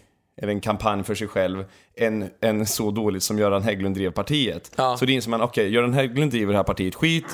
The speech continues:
Speaker 1: men Mats Odell kommer förmodligen driva det ännu mer skit.
Speaker 2: Ja.
Speaker 1: Men åtminstone så försökte han ju. Och han kan ju alltid säga, okej, det dög inte.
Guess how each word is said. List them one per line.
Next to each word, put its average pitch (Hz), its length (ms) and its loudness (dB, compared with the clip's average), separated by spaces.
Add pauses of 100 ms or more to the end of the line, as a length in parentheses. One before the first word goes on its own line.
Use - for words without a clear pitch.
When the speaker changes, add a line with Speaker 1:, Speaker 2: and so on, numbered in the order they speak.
(300)
Speaker 1:
men 131 160 2
Mats 123 200 2
Odell 113 220 2
kommer 110 240 0
förmodligen 98 380 -2
driva 98 240 2
det 107 80 4
ännu 117 140 4
mer 120 160 4
skit. - 380 -8 (160)
Speaker 2:
Ja. - 260 0 (500)
Speaker 1:
Men 143 320 2
åtminstone 156 540 0
så 147 60 -2
försökte 170 440 2
han 131 100 2
ju. 82 100 -2
Och - 160 0
han 135 120 2
kan 151 120 -2
ju - 20 4
alltid 120 200 -2
säga, 123 120 2
okej, 135 500 0
det 117 220 0
dög 120 260 4
inte. 139 240 -2